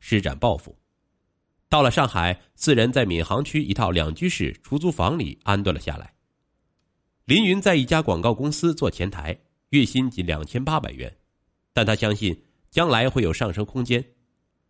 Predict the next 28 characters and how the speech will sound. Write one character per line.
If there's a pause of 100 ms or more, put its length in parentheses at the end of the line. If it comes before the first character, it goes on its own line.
(320)
赵
进
和
胡
蓉
被
外
贸
公
司
聘
为
业
务
员， (840)
万
峰
去
了
一
家
商
贸
公
司
做
职
员。